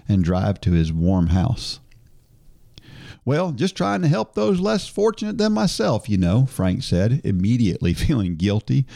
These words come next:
for the way he took credit for what he was doing. It wasn't even his money he was giving away. Mister Rexall asked, "Do you own a house?" What an odd question, Frank thought,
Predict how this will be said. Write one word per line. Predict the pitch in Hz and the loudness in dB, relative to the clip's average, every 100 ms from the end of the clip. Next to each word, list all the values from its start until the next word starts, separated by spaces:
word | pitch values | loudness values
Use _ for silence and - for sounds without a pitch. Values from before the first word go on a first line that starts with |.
| - | -6
for | 110 | -2
the | 104 | 0
way | 98 90 | 0 0
he | 104 | -2
took | - 92 - | -2 -4 -2
credit | 101 90 - | -2 0 0
for | 90 | 0
what | 90 | 2
he | 90 | 2
was | 85 | 2
doing. | 82 90 143 - - - - - - | 2 4 2 0 -16 -18 -18 -10 -4
It | |
wasn't | 110 135 127 | 0 2 2
even | 117 98 | 0 2
his | 117 175 | 2 2
money | 175 98 110 | 2 2 2
he | 120 | 2
was | 113 | 2
giving | 107 131 107 | 2 0 2
away. | 90 120 - 113 - - - - - - - - _ _ _ | 2 2 0 -2 -4 -8 -18 -18 -18 -20 -20 -20 _ _ _
Mister | 120 143 - 117 | 0 0 0 0
Rexall | 117 - 107 107 95 | 0 -2 -2 0 0
asked, | 98 92 90 - - - - - _ _ 110 | 2 2 2 -2 -8 -18 -20 -20 _ _ -2
"Do | |
you | 160 370 403 | 0 2 2
own | 339 | 2
a | 101 | 0
house?" | 117 80 85 120 - - - - - - - _ - - - - - - - - | 0 0 2 0 -2 -8 -10 -16 -20 -20 -20 _ -20 -20 -20 -20 -20 -20 -16 -4
What | 101 | -2
an | 202 | 0
odd | 151 190 180 | 0 0 -4
question, | - - 196 - - - | -6 -2 -2 0 -2 0
Frank | 92 90 - | -2 -2 -2
thought, | - 85 - - | -2 -2 -2 -6